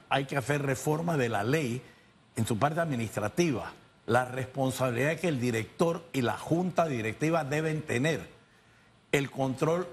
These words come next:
de los nombramientos, la responsabilidad de los funcionarios.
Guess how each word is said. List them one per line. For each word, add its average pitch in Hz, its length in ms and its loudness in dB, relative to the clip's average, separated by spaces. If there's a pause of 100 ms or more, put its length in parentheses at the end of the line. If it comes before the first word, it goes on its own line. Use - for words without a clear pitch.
de 131 140 2
los 123 160 2
nombramientos, 127 920 0 (1200)
la 127 200 2
responsabilidad 131 760 0
de 190 80 0
los 147 140 0
funcionarios. 127 760 0